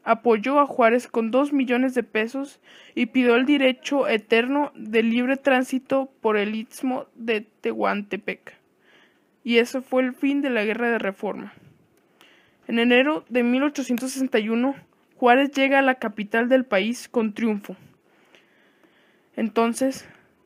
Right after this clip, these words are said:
la segunda intervención francesa. En agosto de mil ochocientos sesenta y uno, Juárez suspendió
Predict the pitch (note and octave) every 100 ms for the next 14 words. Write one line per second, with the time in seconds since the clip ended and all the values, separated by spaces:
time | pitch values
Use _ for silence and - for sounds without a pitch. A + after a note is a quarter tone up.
0 | _ _ _ C#4+ A3 - A#3 A#3+ B3+ C4
1 | C#4+ A#3+ G#3 G#3+ G#3 A3 G#3+ G3 G3 -
2 | - - _ _ _ _ _ - A3+ B3
3 | - _ _ - B3 B3+ B3+ - D4 C4+
4 | C4 D4 D4+ C4 A#3+ C4 C#4 C4 B3 G3+
5 | G3 G#3 A3+ - _ _ _ _ - _
6 | - A#3+ C4 C#4+ D4 - A#3 G#3+ G#3 A#3+
7 | D#4